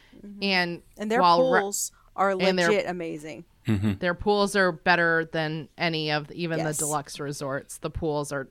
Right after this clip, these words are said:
Speaker 2: like, top-notch, huge, massive pools. I mean, they ate up all the chair space because it's
Speaker 1: <laughs>
Speaker 2: pools and water,
Speaker 3: Mm-hmm.
Speaker 2: um,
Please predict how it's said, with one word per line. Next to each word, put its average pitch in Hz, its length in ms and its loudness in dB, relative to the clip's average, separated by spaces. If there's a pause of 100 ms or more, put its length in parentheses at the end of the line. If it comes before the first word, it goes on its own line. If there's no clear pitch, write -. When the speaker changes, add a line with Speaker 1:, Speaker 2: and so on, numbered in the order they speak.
Speaker 2:
like, 143 240 -8 (140)
top-notch, 156 640 -2
huge, 208 680 -2
massive 160 760 0
pools. 147 500 -6 (460)
I 202 80 -2
mean, 190 160 2
they 202 140 6
ate 247 200 8
up 247 140 8
all 202 140 8
the 175 100 4
chair 202 320 2
space 156 480 -4
because 151 480 -4
it's - 220 -10
Speaker 1:
<laughs> 226 100 -2
Speaker 2:
pools 143 380 2
and 139 120 -4
water, 143 520 4
Speaker 3:
Mm-hmm. 98 520 2
Speaker 2:
um, 131 440 4